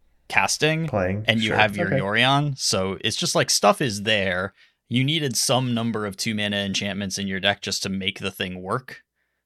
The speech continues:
Speaker 1: And I, I think that it, it is fine there.
Speaker 2: What you got with your green cards?
Speaker 1: All right. So for my green cards, my number five is also Blossoming Tortoise for all the reasons we talked about.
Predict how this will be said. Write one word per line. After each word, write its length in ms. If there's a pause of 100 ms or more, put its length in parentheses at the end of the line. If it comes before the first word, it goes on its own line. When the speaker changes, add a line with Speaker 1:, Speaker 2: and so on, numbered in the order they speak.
(100)
Speaker 1:
And 720 (220)
I, 200
I 60
think 220
that 220 (160)
it, 160 (120)
it 100 (100)
is 180
fine 360
there. 240 (420)
Speaker 2:
What 180
you 60
got 180
with 160
your 60
green 200
cards? 480 (1080)
Speaker 1:
All 80
right. 220
So 220
for 120
my 220
green 180
cards, 560 (480)
my 80
number 220
five 320
is 180
also 300
Blossoming 420
Tortoise 640
for 240
all 160
the 120
reasons 280
we 60
talked 280
about. 360